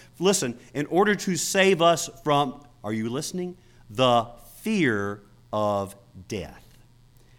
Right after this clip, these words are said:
In order to save us from the fear of death, Jesus had to fully enter into the fear of death. What has not been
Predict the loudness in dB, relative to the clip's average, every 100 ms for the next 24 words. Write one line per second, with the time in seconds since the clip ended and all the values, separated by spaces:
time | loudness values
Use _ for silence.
0 | _ -8 -6 -2 0 0 0 -4 -6 -4
1 | -2 -2 0 -2 -2 -4 -2 0 -2 -4
2 | -6 -10 -20 _ -20 -12 -6 -2 0 0
3 | 0 -4 -8 -14 _ _ _ -2 0 0
4 | -2 -6 -12 _ _ -20 -8 -4 -4 -6
5 | -10 -20 _ _ _ _ -16 -4 0 0
6 | -2 -6 -8 -12 _ -8 -6 -4 -6 -8
7 | -2 0 0 -2 -4 -6 -6 -8 -10 -8
8 | -6 -6 -6 -8 -8 -8 -12 -18 -20 _
9 | -4 -4 -4 -10 -10 -4 -2 -2 -2 -4
10 | -8 -14 -20 _ -6 -2 -2 -4 -8 -14
11 | -20 -8 -6 -6 -12 _ _ _ -20 _
12 | _ -12 -6 -4 -4 -8 -6 -6 -4 -4
13 | -6 -8 -8 -8